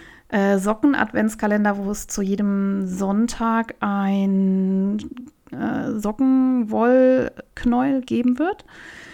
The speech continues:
Der Adventskalender hat das Motto vier Elemente. Und es wird wieder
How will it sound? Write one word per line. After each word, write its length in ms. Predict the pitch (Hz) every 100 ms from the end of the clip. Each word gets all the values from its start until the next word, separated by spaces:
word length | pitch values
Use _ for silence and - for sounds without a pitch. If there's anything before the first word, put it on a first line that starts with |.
| - - - _ -
Der 540 | 226 226 220 220 214 -
Adventskalender 760 | 214 220 214 - 214 202 196
hat 80 | 202
das 160 | 202 214
Motto 440 | 208 214 226 214
vier 420 | - - 247 240
Elemente. 580 | 214 202 196 190 285 - - - - - _ _ _ _ -
Und 240 | 247 233
es 400 | - 214 - 180
wird 440 | 214 240 262 - 196
wieder 800 | 214 214 220 214 214 208 208